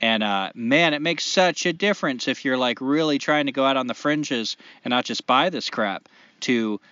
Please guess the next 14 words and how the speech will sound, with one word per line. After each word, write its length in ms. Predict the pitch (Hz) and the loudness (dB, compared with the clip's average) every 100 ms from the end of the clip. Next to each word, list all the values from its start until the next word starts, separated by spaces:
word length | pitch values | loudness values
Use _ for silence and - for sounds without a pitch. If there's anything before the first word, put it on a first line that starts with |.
| - | -4
like, 160 | 113 110 | -4 2
have 200 | 165 208 | 2 2
a 40 | |
little 220 | 147 110 | 2 0
flavor 340 | 98 117 104 98 | -2 -2 -4 -6
packet. 480 | - 98 92 - - - | -4 -4 -4 -10 -14 -8
It, 120 | 110 | -8
it's 420 | 90 65 101 - | -8 -12 -10 -10
really 540 | 104 120 180 196 131 | -4 2 4 4 2
a 80 | 101 | -2
valuable 560 | 95 117 139 139 113 98 | 0 2 2 0 -4 -6
thing 260 | 135 127 | -6 -6
to 60 | 107 | -6
have. 440 | 107 117 95 - | -6 -6 -8 -14